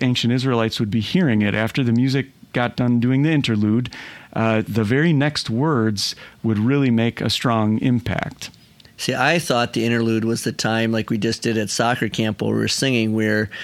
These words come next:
Speaker 2: uh, there were no words, so the kids just did whatever kind of goofy dance that, uh, your, your wife and our, and Miss Bushkoff and Andre and our coaches were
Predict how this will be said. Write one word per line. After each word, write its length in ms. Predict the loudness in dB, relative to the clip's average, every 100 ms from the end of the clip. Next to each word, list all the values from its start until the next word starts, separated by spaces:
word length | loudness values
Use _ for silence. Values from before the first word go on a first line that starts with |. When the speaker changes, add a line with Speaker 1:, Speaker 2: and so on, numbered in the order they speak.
| -12 -14 -16 -12
Speaker 2:
uh, 320 | -6 -6 -6 -10 _ -14
there 180 | -2 0
were 100 | 2
no 180 | 2 2
words, 460 | 2 2 2 0 0
so 200 | 0 2
the 200 | 0 -4 -10 -4
kids 220 | 0 0
just 300 | 0 -2 -4 -10 -16 -4
did 340 | 0 0 -2 -2
whatever 360 | 0 0 0
kind 240 | 0 0 -2
of 100 | -2
goofy 380 | -4 -2 -2
dance 520 | 0 0 0 -2 -4 -4
that, 460 | -2 -2 -4 -6
uh, 340 | -4 -2 -2 -4 -10 -20 -20 -20 -12
your, 260 | -4 -4 -2
your 180 | -2 -2
wife 340 | 0 -2 -4
and 480 | -4 -2 -2 -2 -4 -4
our, 260 | -2 -2 -2
and 140 | -4
Miss 180 | -4 -6
Bushkoff 760 | -4 -2 -2 -4 -2 -2 -4 -6
and 640 | -4 -4 -2 -4 -6 -8 -14 -20 -6
Andre 680 | -2 0 0 0 0 0 0
and 140 | -2
our 100 | -4
coaches 640 | -4 -4 -2 -4 -4 -4
were 320 | -4 -4 -4